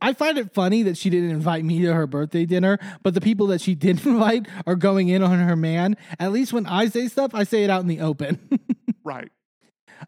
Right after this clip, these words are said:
Speaker 1: Um, Sheree, uh, we got to Sheree getting, th-, there wasn't much in this scene, but Sheree's getting her dog Gotti bathed for whatever reason. Uh, <laughs> I was,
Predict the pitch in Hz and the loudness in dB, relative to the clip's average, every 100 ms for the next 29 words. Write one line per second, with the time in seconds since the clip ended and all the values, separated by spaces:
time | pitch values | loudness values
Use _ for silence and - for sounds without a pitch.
0 | _ 208 202 196 196 180 - - 226 226 | _ 0 2 2 0 -4 -12 -8 -4 0
1 | 220 226 226 226 - 185 175 165 196 196 | 0 2 0 0 -2 0 0 0 -2 0
2 | 226 - 202 - 170 170 156 160 156 147 | 0 -2 -4 -2 -2 -2 -2 -2 -2 -6
3 | - 180 240 - _ _ _ _ - 277 | -8 -4 -4 -6 _ _ _ _ -4 -2
4 | 285 196 156 147 160 156 - 160 151 151 | -2 -2 -2 -2 -4 -4 -4 -4 -4 -6
5 | - 185 175 175 165 160 151 135 131 135 | -4 -2 0 0 -2 -2 -4 -4 -4 -6
6 | 127 123 127 127 131 123 127 135 - - | -6 -6 -6 -8 -8 -8 -8 -10 -12 -20
7 | _ _ - 160 147 147 143 143 139 139 | _ _ -10 -4 -2 -2 -2 -4 -4 -4
8 | 147 147 147 _ _ _ _ _ - 190 | -4 -4 -6 _ _ _ _ _ -4 0
9 | 175 - - - _ - - - - 226 | 0 0 -6 -20 _ -14 -12 -4 0 2
10 | 208 - | 0 -6